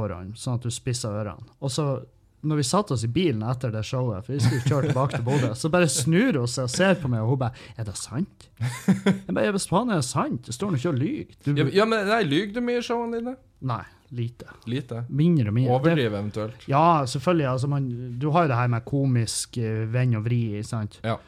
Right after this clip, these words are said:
Speaker 1: Eh, det må du jo. Eh, men, men, eh, i dag kontra når jeg begynte, jeg lyger ikke.
Speaker 2: Nei.
Speaker 1: Fordi at
Speaker 2: Ja, du
Speaker 1: det,
Speaker 2: har
Speaker 1: det,
Speaker 2: vel
Speaker 1: det er
Speaker 2: såpass
Speaker 1: så
Speaker 2: mye
Speaker 1: mye,
Speaker 2: å ta,
Speaker 1: ja, og
Speaker 2: uansett.
Speaker 1: så er det så mye enklere å skrive materiale om ting du har opplevd.
Speaker 2: Ja.
Speaker 1: Og d-, d-, publikum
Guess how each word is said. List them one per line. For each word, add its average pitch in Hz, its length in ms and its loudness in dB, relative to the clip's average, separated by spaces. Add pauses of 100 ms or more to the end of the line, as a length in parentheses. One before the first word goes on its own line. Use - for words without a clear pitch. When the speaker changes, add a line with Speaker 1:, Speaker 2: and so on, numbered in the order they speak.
(300)
Speaker 1:
Eh, 123 180 0
det 143 140 2
må 117 240 2
du 101 80 -4
jo. 73 140 -8 (420)
Eh, 127 300 2
men, 123 480 0 (800)
men, 131 300 2
eh, 113 680 2 (380)
i 151 100 2
dag 135 420 4
kontra 117 640 0
når 110 220 0
jeg 110 40 -6
begynte, 147 380 -2
jeg 98 160 -8
lyger 135 320 -4
ikke. - 220 -14 (180)
Speaker 2:
Nei. 110 180 -6
Speaker 1:
Fordi 131 220 -2
at - 180 -4 (640)
Speaker 2:
Ja, 117 60 -6
du 120 140 0
Speaker 1:
det, - 20 4
Speaker 2:
har 127 160 4
Speaker 1:
det, 165 80 6
Speaker 2:
vel 165 80 -4
Speaker 1:
det 190 80 6
er 196 60 6
Speaker 2:
såpass 196 100 0
Speaker 1:
så 202 40 6
Speaker 2:
mye 185 120 4
Speaker 1:
mye, - 80 0
Speaker 2:
å - 60 -8
ta, 104 100 -4
Speaker 1:
ja, 104 160 -2
og 208 300 4
Speaker 2:
uansett. 208 100 2
Speaker 1:
så 226 80 2
er 220 60 0
det 208 100 2
så 202 160 2
mye - 240 -2
enklere 135 320 0
å 117 80 0
skrive 180 320 0
materiale 135 520 2
om 117 140 0
ting 160 300 0
du 117 80 2
har 113 160 0
opplevd. 104 400 -4
Speaker 2:
Ja. 98 140 -2 (280)
Speaker 1:
Og 139 140 -4
d-, 123 160 -12
d-, 135 180 -12 (200)
publikum 160 480 2